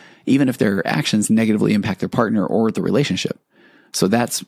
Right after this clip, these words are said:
it's more of a vibe. It's about energy, the attitude that can start to be a way to deflect criticism, to avoid accountability, and then manipulate the partner into accepting poor behavior. "Hey, it's, I made a mistake," trying to embrace them. It's like, "Well, why do you keep making the same one that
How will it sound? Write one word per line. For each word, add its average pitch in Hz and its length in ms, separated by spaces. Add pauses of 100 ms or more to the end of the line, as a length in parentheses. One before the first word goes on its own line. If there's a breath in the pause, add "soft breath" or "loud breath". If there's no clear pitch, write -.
it's - 400
more 98 140
of 101 60
a 101 60
vibe. 98 400
It's - 120
about 95 220
energy, 107 300
the - 160
attitude 95 540
that 87 140
can 107 100
start 101 180
to 101 60
be 92 80
a 98 60
way 92 120
to 98 80
deflect - 340
criticism, 92 640 (340)
to - 100
avoid 95 280
accountability, 131 760 (420 loud breath)
and - 80
then 101 80
manipulate 104 500
the - 60
partner 104 420
into 98 320
accepting 95 520
poor 101 180
behavior. 120 420 (580 soft breath)
"Hey, 123 140
it's, 120 240
I 104 60
made 107 180
a 110 40
mistake," 135 480
trying 104 180
to 117 80
embrace 120 300
them. 113 200 (180)
It's - 120
like, 160 120
"Well, 151 160
why 151 200
do 233 120
you 143 220
keep - 240
making 110 380
the 98 80
same 107 300
one 98 320
that - 200